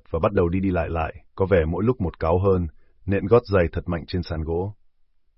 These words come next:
"Tôi không làm phiền gì anh chứ?" Tôi nói, sau vài phút yên lặng. "À không." Chàng như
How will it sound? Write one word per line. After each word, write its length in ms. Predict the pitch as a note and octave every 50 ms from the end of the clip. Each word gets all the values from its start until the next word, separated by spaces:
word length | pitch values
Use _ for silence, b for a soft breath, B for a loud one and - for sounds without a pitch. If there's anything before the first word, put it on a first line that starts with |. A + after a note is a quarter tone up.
| _ -
"Tôi 80 | - F#2+
không 140 | - G#2 G2+
làm 140 | F#2+ F2+ D#2+
phiền 200 | - F#2 F2+ E2+
gì 140 | D#2+ F#2
anh 140 | F#2 F#2 F#2
chứ?" 180 | - - G#2 G#2+ A2 - _ _ _ _ _ _ _ -
Tôi 120 | F#2+ F#2
nói, 300 | F#2 F2 F2 F#2 A2 A2+ - _ - - _ _
sau 200 | - - G2+ F#2
vài 120 | F2 D#2+ -
phút 160 | - A2+ A2+ -
yên 160 | G2 G2+ F#2
lặng. 200 | F2 D#2 D2 - - _ _ - _ _ _ _ _ _ _ _ -
"À 160 | F#2+ G2+ G2 -
không." 280 | - A2 G#2+ G2+ F2 D#2+ - _ _ _ _ _ - _ _ _
Chàng 240 | - - F#2+ F2 F2
như 80 | F#2+